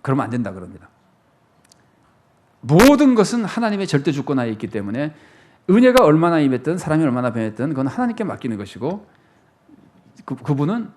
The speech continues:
누가 됐든 봉사한 사람이나 헌신한 사람은 다 자기가 헌신한 것으로 그냥 끝나는 겁니다. 하나님의 절대 주권을 알면은 예배 자세가 그렇게 된단 말이에요. 사랑도 마찬가지예요. 하나님의 사랑을 정말 알면은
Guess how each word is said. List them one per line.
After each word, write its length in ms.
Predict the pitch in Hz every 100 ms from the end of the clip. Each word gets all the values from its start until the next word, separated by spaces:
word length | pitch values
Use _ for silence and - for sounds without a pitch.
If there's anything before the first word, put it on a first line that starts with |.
| _ _ - -
누가 360 | - 117 185 214
됐든 460 | 147 - 107 104 - _ _ - - _ -
봉사한 340 | 147 160 170
사람이나 460 | 139 139 135 135 139
헌신한 400 | 135 202 170 127
사람은 320 | 113 113 151
다 240 | 120 127 143 - _ _
자기가 320 | - 190 240
헌신한 380 | 196 240 214 190
것으로 180 | 160 185
그냥 140 | 175
끝나는 340 | 170 233 135 95
겁니다. 320 | 80 78 65 _ _ _ -
하나님의 440 | 247 254 247 247
절대 420 | 151 165 196 294
주권을 420 | 220 196 175 147
알면은 460 | 113 107 110 160 101 - _ _ 120
예배 220 | 170 214
자세가 320 | 156 120 160
그렇게 220 | - 110
된단 240 | 117 95 87
말이에요. 220 | 78 85 - _ _ _
사랑도 400 | - 285 285 277
마찬가지예요. 500 | 233 139 131 120 110
하나님의 420 | - 254 254 240
사랑을 320 | - 202 214
정말 320 | 196 143 180 165
알면은 440 | 113 104 143